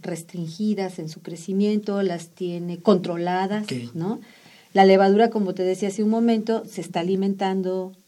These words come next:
Speaker 1: de, a través de nuestros tejidos,
Speaker 2: Ujú.
Speaker 1: ¿no? Pero no nos causa básicamente ningún daño. Esto es porque hay un equilibrio, digamos que entre la tríada, en este caso hongo,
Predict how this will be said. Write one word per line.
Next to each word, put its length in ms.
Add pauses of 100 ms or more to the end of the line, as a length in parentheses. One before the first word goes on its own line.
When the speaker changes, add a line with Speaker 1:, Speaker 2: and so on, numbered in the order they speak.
(160)
Speaker 1:
de, 500
a 80
través 300
de 100
nuestros 320
tejidos, 680
Speaker 2:
Ujú. 100
Speaker 1:
¿no? 180 (400)
Pero 200
no 100
nos 180
causa 360
básicamente 760
ningún 380
daño. 320 (400)
Esto 140
es 80
porque 320
hay 160
un 100
equilibrio, 920 (540)
digamos 420
que 80
entre 240
la 200
tríada, 540
en 100
este 240
caso 460
hongo, 540